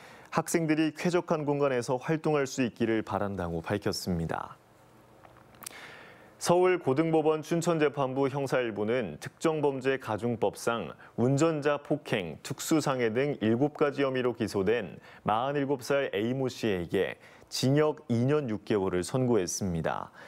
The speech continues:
A 씨는 지난해 시월 오 일 새벽 횡성에서 택시기사를 휴대전화로 때리는 등 삼 개월 동안 열네 건에 이르는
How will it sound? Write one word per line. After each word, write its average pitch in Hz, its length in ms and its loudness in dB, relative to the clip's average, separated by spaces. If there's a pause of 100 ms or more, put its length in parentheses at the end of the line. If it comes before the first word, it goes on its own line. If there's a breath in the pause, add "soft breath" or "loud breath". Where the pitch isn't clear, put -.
(520 loud breath)
A 143 140 2
씨는 175 260 0
지난해 151 400 0
시월 156 360 2
오 123 140 2
일 131 200 -2
새벽 135 440 -2
횡성에서 120 800 0 (240 loud breath)
택시기사를 151 720 0
휴대전화로 139 680 0
때리는 120 460 0
등 104 280 -2
삼 143 320 0
개월 139 280 2
동안 113 460 0
열네 98 380 0
건에 131 320 0
이르는 101 480 -2